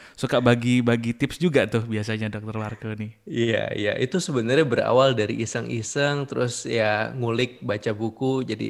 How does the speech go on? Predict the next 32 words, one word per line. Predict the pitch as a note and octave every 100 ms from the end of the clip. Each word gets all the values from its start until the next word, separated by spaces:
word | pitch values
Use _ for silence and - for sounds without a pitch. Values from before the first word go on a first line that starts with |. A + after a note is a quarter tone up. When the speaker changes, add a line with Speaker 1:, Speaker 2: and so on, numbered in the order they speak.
| A2
Speaker 2:
ya | B2 A2 G#2 A#2+ -
gitulah | A#2 A#2+ A2+ G#2+
Mas, | G#2+
jadi | - A2 A2+ - - -
tertarik. | A#2+ - G#2 A#2 - _ _ _ _
Speaker 1:
Iya, | A2 G#2+ G2+
iya, | G#2 A2
iya, | G2 G2 E2
iya, | - E3
iya. | D#3+ - - _ _ _ _ _ -
Oke, | A2 G#2+ - - A2 A2
oke. | B2+ - D3
Mungkin | D3+ D#3+ G#3
kira-kira | F3+ E3+ D#3 D3+ E3
begitu, | C#3+ B2 A#2 - B2
Dokter | A2 - G#2+
Marco. | G#2+ G2+ - B2 C3 A#2 - _ _ _ _ -
Eh, | A2+ G#2 G#2 G#2
Speaker 2:
Mm-mm. | A2+ A#2
Speaker 1:
thank | A2 A2
you | A#2+ B2
banget | A2+ G#2+ -
buat, | A2 G#2 - - - - _
buat | - A#2 G#2+
sharingnya. | - A2+ A2 A2 A2+ G#2+
Istilahnya | G#2 A2+ A#2 - - _
mencerahkan | A2 A#2+ A#2+ B2+ - - A#2+
nih | A2 G#2+
buat | G#2+ - _
kita-kita | - A2 G#2 B2+ A2 A2
nih. | A#2
Jadi | A2+ A#2